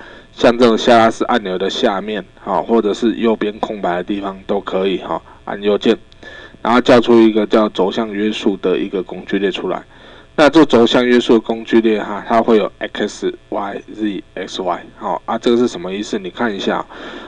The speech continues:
呃，内定轴向啊，轴向是 X 为红色，Y 为绿色，Z 为蓝色，好，但是它多了一个叫黄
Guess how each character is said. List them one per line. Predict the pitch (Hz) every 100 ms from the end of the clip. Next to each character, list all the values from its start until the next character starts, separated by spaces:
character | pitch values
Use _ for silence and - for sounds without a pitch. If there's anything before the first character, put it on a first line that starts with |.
| -
呃， | 113 110 110
内 | 165 180
定 | 135 175 127
轴 | - 101 104
向 | 113 143 104
啊， | 92 87
轴 | 98 101
向 | 110 135 127
是 | - 113 - - - - _
X | 131 - 127 113 - 101
为 | 98 98
红 | - 87 90
色， | 104 - 113 -
Y | 101 107 110
为 | 95 92
绿 | 95 120 101
色， | - - 107 76
Z | 98 123 107 92
为 | 92 87 92
蓝 | 95 80 80
色， | 95 - 98 - - -
好， | - 104
但 | 104 135
是 |
它 | 139 131
多 | - 131
了 | 120
一 | -
个 | 113 110
叫 | 117
黄 | - - - 85 82